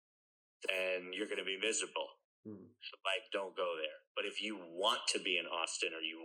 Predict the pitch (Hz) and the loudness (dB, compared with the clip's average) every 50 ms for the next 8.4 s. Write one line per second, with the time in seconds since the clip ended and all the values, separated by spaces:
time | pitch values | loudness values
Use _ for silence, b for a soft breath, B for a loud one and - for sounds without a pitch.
0 | 82 80 82 120 120 - - - - 92 87 90 85 82 80 80 85 87 82 80 | -4 2 2 2 2 2 0 -4 -4 -2 -2 -2 -2 -2 -4 -2 -2 -2 -2 -2
1 | - 87 82 78 78 80 80 78 78 80 85 98 110 - - - - 87 87 85 | -4 -4 -2 -2 -4 -4 -6 -8 -4 2 2 2 4 2 0 -4 -2 0 0 0
2 | 82 82 82 78 78 82 80 80 78 80 80 80 80 80 - B B B B B | 0 0 -2 -2 0 0 2 2 2 2 2 0 0 0 -2 B B B B B
3 | B B B B B B - - 98 98 92 90 87 85 82 82 82 82 82 82 | B B B B B B -4 0 2 4 4 6 4 4 4 2 0 -4 -6 -6
4 | - _ _ _ _ _ _ _ _ - 87 87 87 - - 90 85 - - 87 | -8 _ _ _ _ _ _ _ _ -2 -2 -2 0 0 -2 -2 0 2 0 2
5 | 80 80 78 78 80 78 78 - - - 87 82 78 80 85 82 - 143 143 104 | 2 2 2 2 2 2 2 0 0 0 -2 -2 -2 -4 -4 0 2 2 4 4
6 | 90 85 - - - 95 87 - 90 92 87 - 98 92 87 87 87 85 - - | 2 2 2 4 4 4 4 2 0 0 2 4 6 6 6 4 2 0 0 2
7 | - 95 87 82 - - - 120 104 95 113 113 110 107 - 113 107 101 95 - | 2 2 2 2 0 -4 -2 -2 0 4 6 6 6 6 6 6 4 4 4 2
8 | 104 92 92 90 87 85 85 85 - | 0 0 0 0 2 2 2 2 0